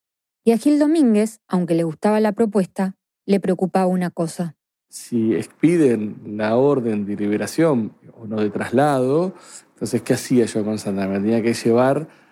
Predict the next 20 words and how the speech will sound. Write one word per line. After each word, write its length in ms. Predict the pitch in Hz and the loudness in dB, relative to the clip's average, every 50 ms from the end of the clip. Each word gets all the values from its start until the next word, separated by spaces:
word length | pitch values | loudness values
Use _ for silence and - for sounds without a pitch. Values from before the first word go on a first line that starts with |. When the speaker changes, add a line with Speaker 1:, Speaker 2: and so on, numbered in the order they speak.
| _ _ - | _ _ -8
Speaker 2:
a 60 | - | -4
mi 120 | 107 107 104 | -2 -2 0
casa 280 | 104 123 113 - 120 | 0 -2 -2 -2 -6
caminando 540 | 113 - 104 107 110 117 120 123 120 117 107 | -6 -2 -2 0 2 2 2 2 2 0 0
por 100 | 101 107 | 0 0
la 80 | 104 107 | 0 0
Avenida 200 | 107 104 110 110 | 0 0 0 0
de 60 | 104 | 0
las 180 | 107 113 - | 0 0 2
Heras. 440 | 185 180 175 143 113 113 113 - - _ _ _ _ _ _ | 2 4 4 4 2 0 -6 -12 -20 _ _ _ _ _ _
Speaker 1:
Pero 220 | - 240 214 240 247 | -2 0 0 2 2
lo 120 | 254 254 | 0 0
que 120 | - 269 | -2 -2
sí 160 | 220 - 339 339 | -2 -2 -2 0
tenía 280 | - 349 311 294 285 | 2 2 4 4 2
a 40 | 247 | 2
favor 320 | - - 175 180 196 208 | 0 0 0 2 2 2
el 160 | 202 196 190 202 | 2 2 2 2
habeas 300 | 202 208 208 196 - - | 2 2 0 0 -2 -2
corpus 580 | - 247 220 175 156 - - 196 185 - - | -2 0 0 0 -2 -4 -6 -8 -8 -8 -12